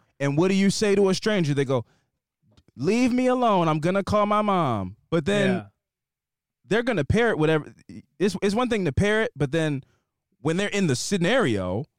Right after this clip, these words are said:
Speaker 2: Yes.
Speaker 1: and somebody goes, "No, but I, I know your dad." And they go,
Speaker 2: Yeah.
Speaker 1: "Oh,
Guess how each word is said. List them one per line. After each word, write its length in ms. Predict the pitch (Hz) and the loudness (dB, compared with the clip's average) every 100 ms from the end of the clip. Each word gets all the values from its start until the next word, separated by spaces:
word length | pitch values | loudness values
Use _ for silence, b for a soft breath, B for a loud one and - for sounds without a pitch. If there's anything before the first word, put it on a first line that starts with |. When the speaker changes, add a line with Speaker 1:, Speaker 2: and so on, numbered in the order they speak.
| _ _ | _ _
Speaker 2:
Yes. 320 | 147 110 - - | -8 -8 -10 -10
Speaker 1:
and 80 | |
somebody 220 | 139 196 175 | -6 -2 0
goes, 180 | 165 | 0
"No, 160 | 202 233 | 0 0
but 140 | 190 180 | 0 2
I, 180 | 190 196 | 0 0
I 120 | 214 | 0
know 160 | 233 339 | 2 2
your 140 | 208 | 2
dad." 400 | 135 101 90 85 - _ 151 | 2 0 -2 -6 -12 _ -8
And 100 | 151 | -4
they 80 | |
go, 200 | 160 151 139 | 0 0 -2
Speaker 2:
Yeah. 100 | 127 | -6
Speaker 1:
"Oh, 400 | 139 254 117 104 | -2 0 0 -4